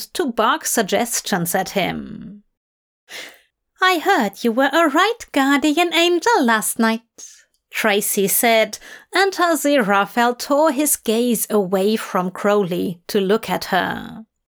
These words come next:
"Was I? I only really laid there. He did all the," "I meant the demon, you sausage."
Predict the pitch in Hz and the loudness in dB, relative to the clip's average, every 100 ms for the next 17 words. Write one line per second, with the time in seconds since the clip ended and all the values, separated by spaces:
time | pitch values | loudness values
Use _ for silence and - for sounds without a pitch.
0 | _ _ _ _ - - - _ _ _ | _ _ _ _ -20 -20 -20 _ _ _
1 | 254 254 220 - 143 147 233 _ _ _ | 0 2 2 -2 -6 -4 -6 _ _ _
2 | - - - _ _ - 277 262 277 339 | -20 -20 -20 _ _ 0 0 2 4 4
3 | 233 180 185 202 226 269 277 233 262 320 | 4 2 2 2 4 4 4 4 4 4
4 | 339 - 156 143 147 - - - 277 320 | 2 -4 -10 -10 -12 -16 -10 0 2 4
5 | 269 208 262 269 320 320 220 220 - - | 4 2 0 2 4 4 4 0 -2 -16
6 | - _ _ _ _ - 381 349 381 403 | -18 _ _ _ _ 0 2 4 2 2
7 | 392 403 392 _ 359 359 381 392 202 196 | 0 -2 -2 _ 0 4 4 2 0 -4
8 | _ 247 240 - - 247 - 240 - - | _ -2 0 2 0 0 -4 -10 -8 -8
9 | - - | -8 -10